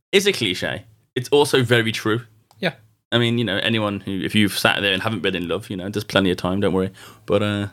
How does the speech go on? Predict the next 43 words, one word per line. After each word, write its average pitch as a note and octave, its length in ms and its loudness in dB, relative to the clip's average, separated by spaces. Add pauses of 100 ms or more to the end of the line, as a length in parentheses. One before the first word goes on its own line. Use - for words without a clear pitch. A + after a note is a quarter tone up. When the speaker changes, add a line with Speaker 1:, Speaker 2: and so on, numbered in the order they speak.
(360)
Speaker 1:
it B2 120 6
is C3+ 140 -2
true. G#2 180 0
If G#2+ 160 -8
you A2+ 60 -4
don't A2 220 0
know, G2+ 100 -2
you F#2+ 160 -4
haven't F#2+ 220 -4
been. F2+ 240 -8 (180)
Um, G2+ 380 -6 (600)
it's - 220 -4
kind A2+ 220 -2
of G2+ 100 0
weird. G2 380 4 (1300)
I A2 60 2
always A#2+ 160 6
find A#2 100 0
it E2+ 40 -4
weird G#2+ 100 0
when G#2 80 -4
someone's G2+ 200 -6
in G2+ 140 -4
a G2 60 -2
relationship G2 640 -4 (100)
and F#2+ 100 -6
having F2+ 220 2
an E2 60 2
affair F#2+ 480 2
where F#2+ 120 -2
they F2+ 120 0
try G2 200 -6
and F#2 140 -4
use F#2 280 -8
some F#2+ 140 0
kind F2+ 140 0
of F2+ 140 0
romantic F2+ 340 0
justification F#2 640 -6
for F#2 80 -8
doing F#2+ 240 0
it. A2+ 120 -6 (920)
Speaker 2:
Okay. A#2+ 320 -2